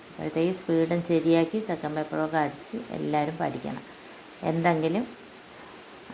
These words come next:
അറിയണമെന്നുണ്ടെങ്കിൽ, ക്വസ്റ്റ്യൻ എന്തെങ്കിലും അറിയാത്തുണ്ടെങ്കിൽ ചോദിച്ചാൽ പറഞ്ഞു തരും. ഓക്കെ, എൻ്റെ നമ്പർ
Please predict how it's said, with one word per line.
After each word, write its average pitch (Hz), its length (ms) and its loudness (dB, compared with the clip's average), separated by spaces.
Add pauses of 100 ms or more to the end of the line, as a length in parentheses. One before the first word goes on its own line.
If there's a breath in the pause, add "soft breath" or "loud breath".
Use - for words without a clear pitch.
അറിയണമെന്നുണ്ടെങ്കിൽ, 170 1040 2 (1040)
ക്വസ്റ്റ്യൻ 185 420 0 (100)
എന്തെങ്കിലും 185 440 4 (240)
അറിയാത്തുണ്ടെങ്കിൽ 180 760 4
ചോദിച്ചാൽ 175 460 4
പറഞ്ഞു 165 360 4
തരും. 160 260 6 (1900)
ഓക്കെ, 180 280 4
എൻ്റെ 170 240 4
നമ്പർ 165 320 4